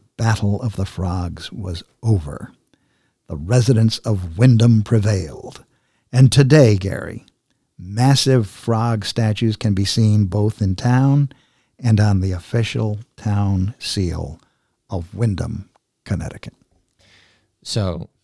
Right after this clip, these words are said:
Speaker 2: to be clear about this, these people were paranoid about being attacked by Indians.
Speaker 1: Yes.
Speaker 2: Because of everything that had been happening around them.
Speaker 1: Yes.
Speaker 2: And so they're woken up in the middle of the night.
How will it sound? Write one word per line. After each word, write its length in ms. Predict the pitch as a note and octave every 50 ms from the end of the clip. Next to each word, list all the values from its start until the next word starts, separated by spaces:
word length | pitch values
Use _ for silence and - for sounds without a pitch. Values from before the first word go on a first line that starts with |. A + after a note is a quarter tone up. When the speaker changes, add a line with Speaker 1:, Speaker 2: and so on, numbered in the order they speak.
| _ _ _ _ _ _ _ _
Speaker 2:
to 120 | - - G#2
be 140 | G2+ G#2
clear 360 | - - - - G#2+ G2+ G2 F#2
about 340 | D#2 F2+ E2+ E2 D#2+ -
this, 340 | - - - - - - - _ _ _ _ _ _ _ _ _ _ _ _ _ _ _ _ _ _ _ _ _ _ _ _ _ _ _ _ _ _ _ _ _
these 240 | - A2+ B2 B2+ A#2+
people 240 | - - B2 B2 G#2+
were 100 | G#2 F#2+
paranoid 440 | - G2+ G2 F#2 F2+ F2+ F2+ F2+ E2+
about 240 | E2+ F2+ F2 E2 -
being 440 | F#2 F#2 F#2 F#2 F2+ F2+ F#2+ G#2+ - _ _
attacked 540 | G#2 G2 - - F#2+ F2 F2+ F2+ _ _ _ _ _ _ _ _ _ _ _ _ _ _ _ _ _ _ _ _ _ _ _ _ _
by 560 | F#2 F#2+ F2+ F2 E2+ E2+ E2+ E2 E2 F2+ - _ _ -
Indians. 640 | A2 G2 F2+ E2+ E2+ F2 F#2 F#2 F2+ - - -
Speaker 1:
Yes. 360 | - G2+ D#2+ D#2+ - - - -
Speaker 2:
Because 280 | G#2 F#2+ - G#2 F2+ F#2
of 100 | E2+ F#2
everything 380 | F#2+ F2+ G2 F#2+ - G2+ F#2+
that 60 | F#2
had 80 | F2+ E2+
been 100 | F#2 F2+
happening 420 | F2 F#2 F2+ F2 - F#2 F#2 F2+
around 260 | F#2 F#2 F2+ E2+ D#2+ E2
them. 220 | F2+ F2+ F2 E2+ _
Speaker 1:
Yes. 380 | - G2+ B2 C3 - - - - _ _ _ _ _ _ _ _ -
Speaker 2:
And 440 | G#2 G2+ G2 F#2+ F#2 F#2 F2+ F#2 F2+
so 180 | - - G2
they're 140 | F2 G2 F#2+
woken 320 | F#2+ G#2+ A2 A2 - B2 A2+
up 120 | G#2+ -
in 80 | G2+ F#2+
the 60 | F#2+
middle 240 | F#2+ F#2+ G2+ A2+ B2+
of 80 | C3
the 60 | C#3
night. 300 | C3+ A2+ F2 E2+ F2 -